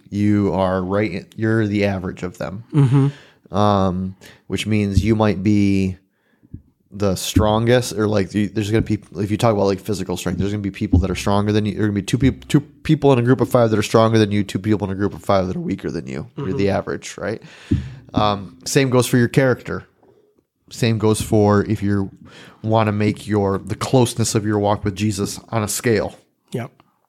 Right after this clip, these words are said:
Speaker 1: Right? Or your ho-, the whole, put your holiness on a scale.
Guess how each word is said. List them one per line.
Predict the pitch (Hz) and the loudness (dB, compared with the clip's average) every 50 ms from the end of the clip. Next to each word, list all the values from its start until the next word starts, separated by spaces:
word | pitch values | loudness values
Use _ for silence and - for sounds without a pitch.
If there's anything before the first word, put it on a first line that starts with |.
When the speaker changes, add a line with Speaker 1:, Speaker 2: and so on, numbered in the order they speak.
| _ _ _ _ _ _ _ _ _ _ - _ | _ _ _ _ _ _ _ _ _ _ -20 _
Speaker 1:
Right? | 90 90 98 104 - | -8 -4 -4 -4 -4
Or | - 98 | -4 -6
your | 190 - | -6 -6
ho-, | - - - | -6 -6 -4
the | 107 113 | -4 -4
whole, | 98 - 104 - | -2 -2 -4 -2
put | - - 107 | 0 -2 0
your | 101 113 107 | 0 2 2
holiness | - 110 107 104 104 98 101 98 - | 4 2 2 2 0 -2 -4 -4 -4
on | 98 95 | -4 -4
a | 95 | -6
scale. | - - - 113 101 82 87 - - | -6 -4 -2 0 0 0 -2 -6 -10